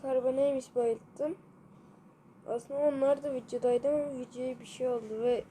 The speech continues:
silindi video kendi kendine. O yüzden bayılttım. Çok zor olmadı. İleride yine yaparım aynısını. Trike bayıltırım. Zaten hepsinde aynı şekilde oluyor. Sadece bayıltıcı yok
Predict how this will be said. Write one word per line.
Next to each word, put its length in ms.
silindi 640
video 300
kendi 400
kendine. 580
O 20
yüzden 440
bayılttım. 600
Çok 140
zor 200
olmadı. 560
İleride 440
yine 200
yaparım 440
aynısını. 720
Trike 460
bayıltırım. 580
Zaten 360
hepsinde 420
aynı 260
şekilde 440
oluyor. 360
Sadece 300
bayıltıcı 520
yok 140